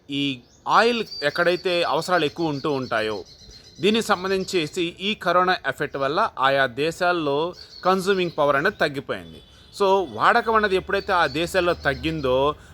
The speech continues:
ఆటోమేటిక్‌గా ఎక్కువగా ఏ దేశాల్లో అయితే ఈ ఆయిల్‌ను వాడుతూ ఉన్నారో, ఆ దేశాలకి తక్కువ మొత్తంలోనే ఆయిల్ అనేది అందుతుంది. తక్కువ మొత్తంలో అంటే in the sense, ఆ, కాస్ట్ వేలో.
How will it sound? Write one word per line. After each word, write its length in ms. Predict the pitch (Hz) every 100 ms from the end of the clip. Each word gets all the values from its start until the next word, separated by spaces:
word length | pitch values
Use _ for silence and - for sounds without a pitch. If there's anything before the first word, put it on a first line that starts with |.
| -
ఆటోమేటిక్‌గా 880 | 139 196 202 185 180 185 156 143 143
ఎక్కువగా 920 | 151 127 160 - 220 220 202 208 208
ఏ 340 | 208 143 165 185
దేశాల్లో 500 | 170 180 190 180 160
అయితే 260 | 160 180
ఈ 260 | 165 147 151 -
ఆయిల్‌ను 420 | 123 147 175 180 120
వాడుతూ 440 | 117 135 135 165
ఉన్నారో, 720 | 123 101 110 117 113 131 127 - - - -
ఆ 120 | 170 190
దేశాలకి 760 | 202 220 220 196 185 185 190 190
తక్కువ 300 | 220 214 233
మొత్తంలోనే 880 | 220 185 - 170 165 - 226 190 208 196
ఆయిల్ 260 | 143 170 175
అనేది 200 | 165 202
అందుతుంది. 380 | 180 165 160 120
తక్కువ 200 | 175 196
మొత్తంలో 380 | 190 175 165 156
అంటే 180 | 151 202
in 60 |
the 80 | 170
sense, 320 | 170 220 208 165
ఆ, 300 | 147 156 156 -
కాస్ట్ 320 | 190 190 156
వేలో. 320 | 151 120 87